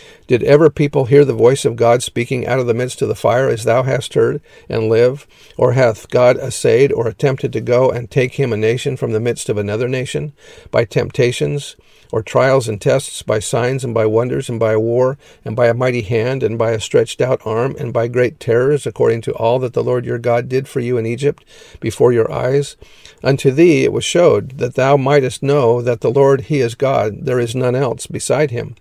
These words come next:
Out of heaven he made thee to hear his voice, that he might instruct thee, and upon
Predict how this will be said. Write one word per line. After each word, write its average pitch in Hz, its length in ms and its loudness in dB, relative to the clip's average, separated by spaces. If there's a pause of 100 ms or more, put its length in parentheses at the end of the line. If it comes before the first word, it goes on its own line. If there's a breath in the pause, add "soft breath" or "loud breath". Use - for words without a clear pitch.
(1200 loud breath)
Out 147 160 8
of 135 120 4
heaven 165 280 4
he 127 120 0
made 139 260 0
thee 120 120 -2
to 113 100 -2
hear 139 200 6
his 120 200 -2
voice, 127 400 4
that 110 120 -2
he 123 80 -2
might 120 240 0
instruct 107 500 0
thee, 110 140 0
and 113 80 2
upon 123 360 -2